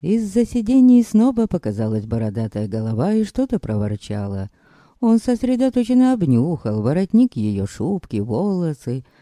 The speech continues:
и улегся на место. «Торопитесь?» — спросил мужчина. «У меня экзамен через полчаса. Тут ехать всего ничего, но опять какой-то дурак закрыл метро на вход.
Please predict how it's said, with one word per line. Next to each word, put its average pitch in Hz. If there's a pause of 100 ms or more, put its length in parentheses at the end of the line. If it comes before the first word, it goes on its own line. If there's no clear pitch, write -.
(140)
и 285
улегся 285
на 104
место. 98 (880)
«Торопитесь?» — 127 (300)
спросил 185
мужчина. 110 (560)
«У 247
меня 233
экзамен 208
через 185
полчаса. 175 (500)
Тут 320
ехать 320
всего 285
ничего, 254 (380)
но 269
опять 269
какой-то 220
дурак 214
закрыл 262
метро 254
на 190
вход. 170